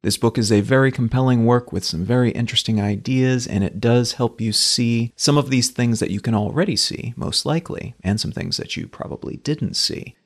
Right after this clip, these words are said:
in a different light, in a different way, organized in a slightly different fashion, which to me was very useful and enlightening. Now, if any of that sounds interesting to you, consider picking up a copy of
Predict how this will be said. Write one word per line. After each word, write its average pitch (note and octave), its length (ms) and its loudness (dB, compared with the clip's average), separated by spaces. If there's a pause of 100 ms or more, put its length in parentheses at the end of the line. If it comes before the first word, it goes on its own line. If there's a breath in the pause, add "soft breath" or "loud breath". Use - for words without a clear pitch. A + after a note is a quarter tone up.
(120)
in B2+ 260 4
a A#2 240 2
different G2+ 400 -2
light, F#2+ 280 -2
in F#2 140 -2
a F#2 120 0
different - 280 -8
way, - 520 -8
organized - 840 -4 (140)
in F2+ 180 -2
a F#2 140 -4
slightly - 360 -6
different - 300 -12
fashion, - 600 -6 (260)
which - 220 -2
to F#2+ 100 -2
me G#2+ 480 4
was - 240 -8
very C2 240 -6
useful - 760 -8
and - 560 -12
enlightening. - 600 -6 (320)
Now, E2 100 -6
if - 80 -6
any C#3 140 4
of B2+ 80 2
that B2 160 2
sounds A#2 200 2
interesting A#2+ 580 -2
to - 140 -6
you, C#3 380 0
consider B2+ 340 -2
picking C3 320 -4
up A#2+ 200 -2
a - 100 -4
copy - 480 -6
of G2+ 260 -4